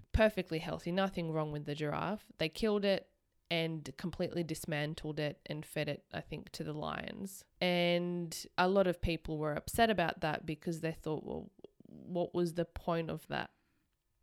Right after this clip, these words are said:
Like, you didn't have to, to do that to the animal." And also within that year, they killed,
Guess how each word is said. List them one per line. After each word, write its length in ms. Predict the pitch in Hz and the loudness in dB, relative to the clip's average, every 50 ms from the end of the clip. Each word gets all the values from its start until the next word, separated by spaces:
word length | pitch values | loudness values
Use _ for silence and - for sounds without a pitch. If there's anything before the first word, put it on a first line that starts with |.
| _ _ _ _ | _ _ _ _
Like, 480 | - 156 143 - - - - - - - _ _ _ _ _ _ _ _ _ _ _ | -4 -2 -2 -4 -4 -10 -16 -20 -20 -20 _ _ _ _ _ _ _ _ _ _ _
you 140 | - 175 175 | -2 0 0
didn't 260 | 160 175 175 165 - | 2 2 2 2 0
have 400 | - - - - 170 170 - - - | -4 -2 0 0 0 0 -2 -6 -4
to, 360 | 180 165 156 156 147 160 - - _ _ _ _ _ - | -2 -2 -2 -2 -4 -6 -10 -12 _ _ _ _ _ -8
to 120 | - 185 | -6 -2
do 160 | 170 170 165 160 | 0 2 2 2
that 260 | 160 151 - - - | 2 0 -2 -4 -4
to 120 | - 170 | -4 -2
the 140 | 160 160 - | -2 -2 -2
animal." 540 | - 156 151 151 151 147 151 175 220 247 - - _ _ _ - - | -4 -4 -6 -6 -6 -4 -4 -2 -4 -4 -6 -10 _ _ _ -2 2
And 500 | 190 185 180 180 175 175 175 175 175 170 - - - | 4 6 8 8 8 6 6 4 2 0 0 4 6
also 520 | 196 196 190 185 - - 190 175 170 175 | 8 8 8 8 6 6 8 8 8 8
within 520 | 170 160 170 180 175 170 190 190 185 180 | 6 4 4 4 4 6 4 4 4 4
that 200 | 175 165 156 - | 4 2 2 2
year, 220 | - 175 175 175 170 | 2 2 4 4 4
they 160 | 165 165 156 | 4 2 2
killed, 500 | - - - 175 165 160 160 156 165 185 | 2 0 2 2 4 4 2 0 -2 -6